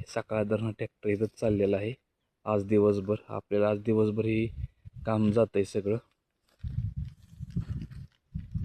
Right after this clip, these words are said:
तुम्हाला कोणतीही काही अडचण आली तरी व्हिडिओच्या वरती माझा नंबर आहे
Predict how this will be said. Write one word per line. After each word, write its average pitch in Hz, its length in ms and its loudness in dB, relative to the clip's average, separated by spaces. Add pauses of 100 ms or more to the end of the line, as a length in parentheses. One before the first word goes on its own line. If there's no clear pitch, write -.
(580)
तुम्हाला 117 360 -2
कोणतीही 123 560 2
काही 123 380 2
अडचण 123 400 4
आली 123 240 4 (100)
तरी 127 180 4 (520)
व्हिडिओच्या 117 400 6
वरती 120 600 4 (460)
माझा 117 300 4
नंबर 117 420 6
आहे 110 240 2